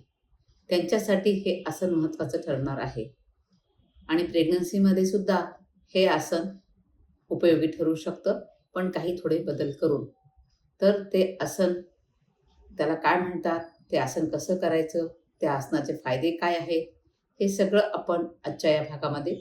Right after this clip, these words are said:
बघणार आहोत. याला म्हणायचं मालासन, त्यालाच गार्लंड पोज म्हणतात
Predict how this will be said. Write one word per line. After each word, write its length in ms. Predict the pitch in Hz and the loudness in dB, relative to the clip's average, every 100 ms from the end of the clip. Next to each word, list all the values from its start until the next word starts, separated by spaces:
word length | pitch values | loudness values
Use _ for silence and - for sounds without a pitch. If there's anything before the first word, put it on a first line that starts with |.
| - 139 | -8 -4
बघणार 340 | 135 139 139 - | -2 -2 -6 -8
आहोत. 240 | 139 120 - _ _ _ _ _ _ - | -10 -10 -12 _ _ _ _ _ _ 0
याला 200 | 170 214 | 2 2
म्हणायचं 540 | 208 185 175 202 - - | 2 0 -2 -4 -6 -2
मालासन, 720 | 160 139 139 139 - 156 113 - _ _ - - - - - | 0 2 2 -2 -4 -4 -4 -8 _ _ -4 -4 -6 -10 -6
त्यालाच 400 | 170 185 214 - - - 156 | 2 4 4 2 -14 -14 0
गार्लंड 500 | 151 147 175 202 196 | 2 2 2 2 2
पोज 180 | 196 196 | 0 2
म्हणतात 380 | 202 190 202 | 4 2 2